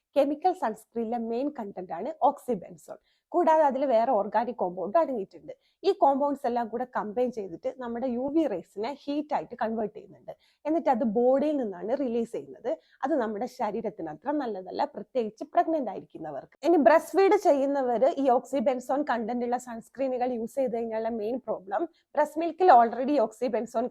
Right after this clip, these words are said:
കണ്ടന്റ് അടങ്ങിയിട്ടുണ്ട്. അപ്പൊ ഈ സൺസ്ക്രീനും കൂടെ യൂസ് ചെയ്ത് കഴിഞ്ഞാൽ കൂടുതലായിട്ടുള്ള കെമിക്കൽസ് ഈ കുട്ടിയിലേക്ക് എക്സ്പോസ് ചെയ്യപ്പെടാൻ കാരണമാവുന്നുണ്ട്. അതുകൊണ്ടാണ് മിനറൽ സൺസ്ക്രീൻ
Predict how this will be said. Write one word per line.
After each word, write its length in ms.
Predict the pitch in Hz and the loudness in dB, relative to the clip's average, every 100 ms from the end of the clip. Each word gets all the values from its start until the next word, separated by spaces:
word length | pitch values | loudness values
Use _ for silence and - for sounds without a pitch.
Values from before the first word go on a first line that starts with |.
| 214 | -4
കണ്ടന്റ് 300 | 175 233 302 | -4 -2 0
അടങ്ങിയിട്ടുണ്ട്. 480 | 330 302 - - 151 _ _ - | 2 0 -4 -10 -10 _ _ -16
അപ്പൊ 100 | 220 277 | -2 -2
ഈ 20 | 277 | 0
സൺസ്ക്രീനും 520 | 247 240 - 302 330 320 | -4 -4 -2 0 2 4
കൂടെ 160 | 311 370 - _ _ _ _ _ - | 4 4 2 _ _ _ _ _ -2
യൂസ് 200 | 262 277 311 | 0 0 2
ചെയ്ത് 160 | 247 262 | 2 2
കഴിഞ്ഞാൽ 400 | 220 208 208 214 247 247 | 0 -2 -2 -2 -2 2
കൂടുതലായിട്ടുള്ള 840 | 254 285 269 285 269 233 - - - | 4 4 4 2 2 -2 -2 -2 0
കെമിക്കൽസ് 560 | 214 220 - 226 220 254 | -4 -4 -2 -2 -2 -6
ഈ 20 | 247 | -4
കുട്ടിയിലേക്ക് 520 | 208 - 233 226 - 208 | -8 -4 -2 -2 0 0
എക്സ്പോസ് 360 | - - 262 - | -2 -2 -2 0
ചെയ്യപ്പെടാൻ 400 | 233 214 202 202 214 | -4 -2 0 0 0
കാരണമാവുന്നുണ്ട്. 640 | 269 254 175 170 170 214 - _ _ _ 233 | 0 0 -2 -6 -10 -12 -14 _ _ _ 0
അതുകൊണ്ടാണ് 540 | 254 285 285 214 202 311 269 | 2 2 2 0 0 0 0
മിനറൽ 320 | 226 220 269 269 | 0 2 0 0
സൺസ്ക്രീൻ 460 | 214 - - 240 | -8 -8 -6 -4